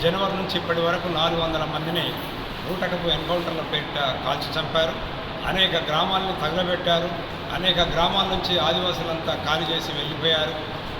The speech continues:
ఇవాళ కర్రెగుట్టను కేంద్రంగా చూస్-, చేసుకొని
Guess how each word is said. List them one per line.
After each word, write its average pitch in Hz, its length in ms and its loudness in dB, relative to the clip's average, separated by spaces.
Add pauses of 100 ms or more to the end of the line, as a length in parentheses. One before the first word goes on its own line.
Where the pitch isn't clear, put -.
(120)
ఇవాళ 156 280 2 (280)
కర్రెగుట్టను 175 540 0 (100)
కేంద్రంగా 175 440 2 (100)
చూస్-, - 460 -4
చేసుకొని 170 400 2